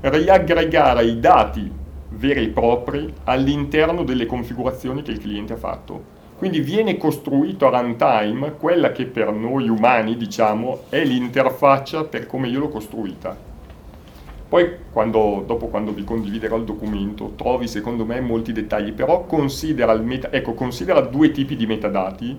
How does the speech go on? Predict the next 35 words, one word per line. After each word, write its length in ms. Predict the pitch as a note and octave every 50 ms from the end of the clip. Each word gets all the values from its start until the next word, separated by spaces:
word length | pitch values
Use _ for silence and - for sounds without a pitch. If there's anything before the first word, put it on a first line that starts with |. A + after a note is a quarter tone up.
| - - - - - - - - - - - - - - -
quelli 580 | - - F3 F#3+ G3 F#3+ F#3 F3 E3+ E3+ - - - - - -
base 400 | C3+ A#2 C#3 D3 E3+ D#3+ D#3+ D3+
dell'applicazione 960 | B2 C3+ C3 A#2+ A#2 - B2+ B2 B2+ B2 A#2+ - - C3+ C3+ C#3+ D#3+ E3+ - -
e 160 | - C3 - -
quelle 400 | - C#3 C#3 D3+ D#3 D#3+ E3 D#3
che 100 | - A#2+
sono 240 | A#2 C3 B2+ C3+
le 120 | C3+ A#2+ A2
personalizzazioni 840 | A2+ A#2+ A#2 A2+ - A#2 A2+ G#2+ G#2+ G#2 G2+ A2 G#2 - A2+ A2+ A2+
che 120 | A#2 A#2
fa 100 | G2+ -
il 80 | G2+ G2
cliente. 420 | - G#2 G2+ F#2+ F2+ F2+ F2+ A2+
Sono 280 | A2+ - C3+ C3 B2+ A#2
tre 220 | A#2 - B2+ A2+
i 60 | G#2 G2+
livelli: 440 | G2 G2 G2+ F#2+ F2+ F#2 F#2+ G2 A2
dato, 400 | A#2 C#3+ B2+ A2 G#2+ - - G2+
metadato 680 | G2+ A2+ B2 B2+ B2 B2+ B2+ A#2+ B2 D3+ D#3+ D#3 D3+
dell'applicazione, 1040 | C#3 C3+ C3+ C3 C3 C3 C#3 C3+ C3+ C#3 C3 - - D3+ D3+ D#3 E3 D#3+ E3 E3 E3 - -
metadato 1120 | - B2+ C3 C3 C3+ C3+ C3+ C3+ B2 B2 B2+ C3 C3+ C3+ C3 - C#3+ C#3+ C#3+ C#3+ C#3+ - - - - -
del 300 | - C3 B2 C3+ B2 A2+
cliente, 760 | - - A#2+ A2+ A2 G#2 G#2 G2+ G2+ G2 - A#2 A2 G#2+ A2+
di 160 | A2 A#2+ A#2 -
customizzazioni 1000 | - C3+ B2+ C3 - - C3 B2 B2+ B2+ A#2 B2 A#2 A#2 - - B2+ B2+ C3 C#3
del 180 | B2 A2+ G2+ G2
cliente. 800 | - A2 G#2+ G2 F#2 F2 F2 F2 E2+ - F2+ F#2 - - - - - - - - - - - - - - - - - -
Il 160 | - C3 C#3
runtime 500 | C#3+ D#3+ F3 E3+ - - D3+ D#3 F3 F#3
si 120 | - - C#3+
deve 240 | B2 A#2+ A#2+ B2
leggere 380 | A#2 B2+ C#3 C3 C3 A#2+ A2+ A2
tutte 260 | A2+ C3 C3 - A2+
queste 240 | - A2 G#2 - -
cose 560 | - - B2+ C3 C3 C3 C3 C#3 D3 D#3 D#3